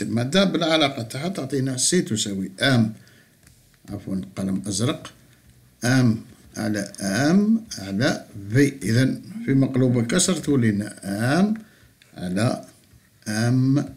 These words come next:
في، هكذا. صح. وبما أن،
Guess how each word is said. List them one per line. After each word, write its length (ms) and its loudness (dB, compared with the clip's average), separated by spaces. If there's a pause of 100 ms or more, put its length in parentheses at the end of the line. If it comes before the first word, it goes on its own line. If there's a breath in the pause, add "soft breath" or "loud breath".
(480)
في، 260 4 (120)
هكذا. 760 0 (120)
صح. 380 0 (840 loud breath)
وبما 460 6
أن، 360 6